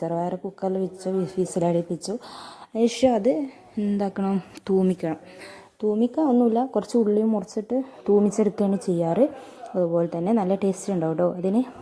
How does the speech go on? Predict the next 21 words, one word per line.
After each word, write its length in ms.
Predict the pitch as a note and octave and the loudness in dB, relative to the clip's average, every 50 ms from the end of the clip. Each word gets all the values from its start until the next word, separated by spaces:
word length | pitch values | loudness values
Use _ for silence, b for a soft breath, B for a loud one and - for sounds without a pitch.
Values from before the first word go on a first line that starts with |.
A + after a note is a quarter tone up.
| - - - | -18 -18 -10
ഇങ്ങനെ 240 | - - C#4 C#4+ - - - B B B B B B B B B B B B B - | -2 0 0 0 0 -2 -6 B B B B B B B B B B B B B -6
മക്ക-, 380 | G#3+ G#3 G#3 - A3+ A3+ A3 - - - A3 | -6 -4 0 2 2 2 2 0 -2 -4 -4
മക്കളെയൊക്കെ 560 | G3 - - G#3+ A3 A3 G#3 G#3+ - A3 G#3+ G#3+ G#3 | -4 -2 0 2 2 2 2 0 0 0 2 2 2
മദ്രസ 320 | G3+ F#3 G3 G3+ G#3 - G#3+ - | 2 2 0 0 0 0 0 0
പോകാൻ 180 | G3+ G3 G3 G3 | 2 2 2 2
വിളിച്ച് 220 | G3 F#3+ F#3 F#3+ F#3+ | 2 2 2 2 0
നോക്കുമ്പോൾ 280 | F#3 F#3 F#3+ F#3+ G3+ G3 F#3+ F3+ | 0 2 2 2 2 4 4 4
ആരും 240 | F3+ F3+ F3+ G3 G3+ | 4 4 2 2 2
എണീക്കുന്നില്ല. 460 | F3+ F3 F3+ F3 F#3 F3+ F3+ E3+ E3+ D#3+ | 2 0 0 0 0 0 0 0 0 -2
പക്ഷേ 180 | E3+ - - G3+ G3 | -2 -4 -4 -2 -2
ഈ 40 | G3+ G3 | 0 0
നല്ല 200 | F#3+ F#3 F#3+ G#3+ A#3+ C4 B3 | 0 2 4 4 6 4 4
ഇരുട്ടുണ്ട്. 440 | G#3+ - F3 E3 - G3 F3+ E3 - - - B B B B B B B B B B - | 2 0 -4 -6 -4 -4 -2 -2 -4 -6 -12 B B B B B B B B B B -8
അപ്പം 200 | F#3 - - A3 G#3+ G#3 | -6 -4 -2 -2 0 0
ഞാൻ 100 | G3+ G3+ G#3 | 2 2 2
എന്ത് 160 | G3+ G3 G3+ G3+ G3 | 2 2 0 0 0
ചെണി 220 | G3 F#3+ F#3 F3+ F#3 F#3 F3 F3+ | 0 0 0 0 0 0 -2 -2
പണി 160 | F#3 F#3 F#3 F3+ F3+ | -2 -2 -2 0 0
ചെയ്തു, 220 | F3+ F3 F3 F3 F3 E3+ - - - - | 0 0 0 -2 -2 -4 -6 -8 -6 -6
മദ്രസ 340 | G3+ F#3+ E3 F#3 F#3+ F#3 - G#3 G3+ F#3 | -4 -2 0 0 0 2 2 2 2 4
ഇന്ന് 140 | F#3 F#3 | 4 2